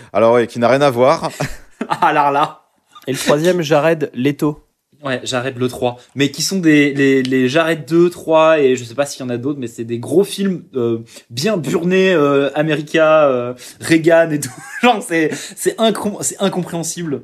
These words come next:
Speaker 2: d'avoir des films comme ça après ce film-là, quoi.
Speaker 1: Et bien plus tard, hein, il est sorti en deux mille quatorze, mais c'est plus du tout la même équipe technique.
Speaker 2: Ah non,
Speaker 1: On
Speaker 2: ça
Speaker 1: est
Speaker 2: n'a plus
Speaker 1: sur
Speaker 2: rien à voir,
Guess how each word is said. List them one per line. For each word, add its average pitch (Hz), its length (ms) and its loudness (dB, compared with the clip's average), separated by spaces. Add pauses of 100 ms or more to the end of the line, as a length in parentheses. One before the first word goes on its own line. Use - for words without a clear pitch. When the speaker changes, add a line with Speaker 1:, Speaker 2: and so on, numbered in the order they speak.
Speaker 2:
d'avoir 143 300 2
des 139 120 -2
films 156 220 -10
comme 139 160 0
ça 156 200 2
après 139 240 -4
ce 143 140 -8
film-là, 135 500 -4
quoi. 110 180 -10
Speaker 1:
Et 104 60 -2
bien 123 160 2
plus 156 140 -6
tard, 190 240 2
hein, 139 60 -2
il 131 80 -2
est - 20 -4
sorti 127 240 -8
en 127 40 -8
deux 123 100 -2
mille 131 120 -4
quatorze, 127 360 -6
mais 123 80 -10
c'est 107 160 -12
plus - 180 -20
du 117 100 -10
tout 131 140 -8
la 120 80 2
même 110 160 -2
équipe 107 260 -10
technique. 110 380 -8
Speaker 2:
Ah 127 80 -2
non, 139 160 0
Speaker 1:
On 120 80 -4
Speaker 2:
ça - 80 -8
Speaker 1:
est 127 40 -6
Speaker 2:
n'a 120 120 -2
plus 113 80 -12
Speaker 1:
sur 123 100 -6
Speaker 2:
rien 127 80 -2
à 135 60 0
voir, 123 260 0